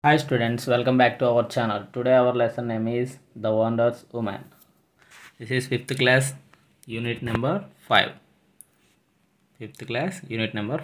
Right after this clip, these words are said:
five. Now we discuss about worksheet five point one. Read the test. Read the test given below.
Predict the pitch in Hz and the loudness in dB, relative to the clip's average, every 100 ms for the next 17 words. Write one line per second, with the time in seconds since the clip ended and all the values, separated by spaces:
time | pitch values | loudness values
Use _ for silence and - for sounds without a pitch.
0 | - - - - _ _ _ _ _ _ | -4 -4 -6 -20 _ _ _ _ _ _
1 | _ 131 117 131 123 120 - 127 131 120 | _ -8 -4 -2 -2 -2 -2 -2 0 2
2 | 123 127 117 - - 127 127 113 110 113 | 2 2 -2 -2 -4 -6 -4 -4 -2 0
3 | 113 117 107 98 98 135 - _ - - | 0 0 0 0 -2 -10 -18 _ -20 -20
4 | - - - 127 143 151 135 143 135 - | -20 -20 -4 -2 2 2 4 4 4 0
5 | - - _ _ - _ - _ 123 123 | -8 -16 _ _ -20 _ -20 _ -6 -2
6 | 123 175 254 - _ _ _ _ _ _ | 2 2 0 -10 _ _ _ _ _ _
7 | _ _ _ 131 120 - 113 117 117 113 | _ _ _ -2 -2 -4 -4 0 0 0
8 | 107 107 104 | 0 2 0